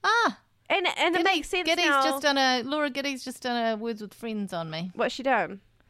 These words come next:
Speaker 2: Is it
Speaker 1: She's done,
Speaker 2: X-rated?
Speaker 1: should I tell you what? Let's
Speaker 2: Is it
Speaker 1: find
Speaker 2: too
Speaker 1: out what
Speaker 2: hot
Speaker 1: word
Speaker 2: for
Speaker 1: it
Speaker 2: the
Speaker 1: is.
Speaker 2: pod?
Speaker 1: Oh, I'm gonna, no matter what the word is, I'm telling you, it's, shh, nope, that's not, no, that's clay monster.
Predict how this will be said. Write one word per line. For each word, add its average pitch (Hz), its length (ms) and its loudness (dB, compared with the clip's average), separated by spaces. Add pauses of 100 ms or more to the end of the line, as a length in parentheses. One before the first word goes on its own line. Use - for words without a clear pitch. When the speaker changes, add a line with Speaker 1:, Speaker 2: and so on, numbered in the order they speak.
(140)
Speaker 2:
Is 214 100 -6
it - 80 -2
Speaker 1:
She's 196 160 -6
done, 208 120 -2
Speaker 2:
X-rated? 233 80 0
Speaker 1:
should 214 80 -4
I 339 40 0
tell 381 160 -4
you 190 60 -6
what? 185 120 -8
Let's 202 140 -8
Speaker 2:
Is 226 80 -8
it 214 40 -4
Speaker 1:
find 170 120 -2
Speaker 2:
too 226 100 0
Speaker 1:
out 233 60 0
what 247 60 2
Speaker 2:
hot 208 140 2
Speaker 1:
word 165 80 -8
Speaker 2:
for 202 60 -4
Speaker 1:
it - 20 -2
Speaker 2:
the 190 60 -4
Speaker 1:
is. 170 60 -6
Speaker 2:
pod? 262 320 0 (440)
Speaker 1:
Oh, 175 220 -4 (140)
I'm 190 140 -4
gonna, 190 260 -2 (120)
no 202 160 -2
matter 208 200 2
what 226 300 0
the 277 60 -4
word 247 200 0
is, 254 180 0
I'm 202 140 -4
telling 202 300 -2
you, 156 180 -2 (420)
it's, - 300 -12 (720)
shh, - 580 -6
nope, 190 220 -4 (120)
that's - 300 -12
not, 175 220 -8
no, 180 140 -6
that's - 180 -10
clay 180 220 -6
monster. 165 480 -8